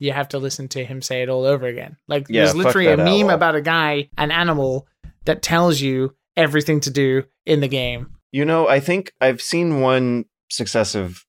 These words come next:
Speaker 2: playthrough in recent years. One moment that also always gets new players is when you have to wear the mask to the guard in Kakariko who opens the gate for you if you have the key
Speaker 1: Okay, yeah,
Speaker 2: That,
Speaker 1: yeah, yeah.
Speaker 2: that gets a lot of players too. That's another one.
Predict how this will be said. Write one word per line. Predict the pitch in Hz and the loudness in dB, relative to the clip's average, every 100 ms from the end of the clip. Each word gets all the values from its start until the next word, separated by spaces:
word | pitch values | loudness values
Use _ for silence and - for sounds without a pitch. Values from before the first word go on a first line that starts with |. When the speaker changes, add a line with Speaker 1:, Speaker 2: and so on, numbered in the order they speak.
| - | -2
Speaker 2:
playthrough | 120 107 - 101 90 87 87 92 | 0 0 0 0 2 0 -2 -4
in | 98 | -4
recent | 95 92 104 95 | -2 -4 -6 -4
years. | 90 90 - | -4 -4 -4
One | 107 131 156 | 0 2 2
moment | 156 160 165 | 2 2 0
that | 143 95 | 0 2
also | 107 - 135 | 2 2 2
always | 123 127 131 139 | 4 4 2 0
gets | 147 139 - | -2 -4 -4
new | 143 | -6
players | 143 143 139 139 139 - | -2 0 2 0 -2 -4
is | 110 104 | -4 -2
when | 110 | -2
you | 107 | 2
have | 104 - | 0 0
to | 113 | -2
wear | 107 110 | 0 0
the | 101 | 0
mask | 95 90 107 - - | 0 0 -2 -4 -6
to | 107 | -4
the | 98 | -2
guard | 90 87 92 104 120 | 0 2 4 4 0
in | 107 101 | -4 -2
Kakariko | 104 98 98 90 90 123 127 | -2 -2 -4 -6 -2 -2 0
who | 113 98 | 0 -2
opens | 95 98 | -2 -8
the | 92 | -10
gate | 87 90 - | -6 -6 -4
for | 123 127 | -4 -4
you | 139 131 | -2 -6
if | - | -4
you | 95 | -4
have | 95 | -4
the | 98 | -6
key | - 98 - _ - | -8 -10 -10 _ 2
Speaker 1:
Okay, | 254 - 196 151 | 2 4 2 4
yeah, | |
Speaker 2:
That, | 139 139 165 151 | 6 6 6 6
Speaker 1:
yeah, | 139 | 4
yeah. | |
Speaker 2:
that | 135 143 139 | 4 2 2
gets | 165 147 | -2 0
a | 131 | 0
lot | 120 107 | 2 2
of | - | 0
players | 117 101 87 85 | 0 2 0 -4
too. | - 101 82 82 | -4 -2 -2 -2
That's | 101 107 | -2 -2
another | 117 101 85 78 | -2 -2 -2 -6
one. | 71 60 90 | -8 -12 -20